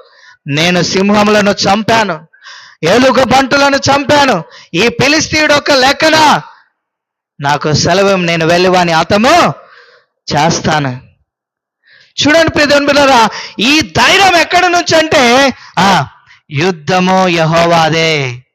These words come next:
దేవుని నుండియే. ఆ ధైర్యము, ఆ శక్తి, ఆ బలము,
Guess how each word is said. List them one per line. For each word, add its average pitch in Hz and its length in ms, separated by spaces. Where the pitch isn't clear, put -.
దేవుని 330 580
నుండియే. 330 580
ఆ 196 140
ధైర్యము, 320 680
ఆ 247 180
శక్తి, 320 720
ఆ 190 100
బలము, 330 680